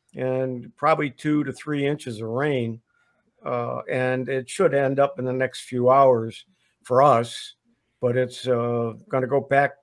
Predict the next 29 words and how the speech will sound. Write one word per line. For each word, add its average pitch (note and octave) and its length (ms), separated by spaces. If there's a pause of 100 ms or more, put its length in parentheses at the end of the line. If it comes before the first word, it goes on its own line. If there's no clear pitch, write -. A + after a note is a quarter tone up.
probably F#3 340
over D#3 220
the C3 140
Gulf D#3 320
a - 20
little C#3+ 260
bit D3+ 240
and C#3 120
then D3 160
back D3+ 300
up D#3 280 (100)
along D3 420
the C#3 260 (340)
East E3 320
Coast. - 600 (400)
So, B2+ 400
uh, C3 460 (360)
other D3+ 180
people D#3+ 320
are D3 80
gonna D3 220
get D3 340
hit D#3+ 320
pretty C#3+ 200
good. D#3+ 260
And D3 80
it, B2+ 180 (380)
the, C#3+ 220
the C3 240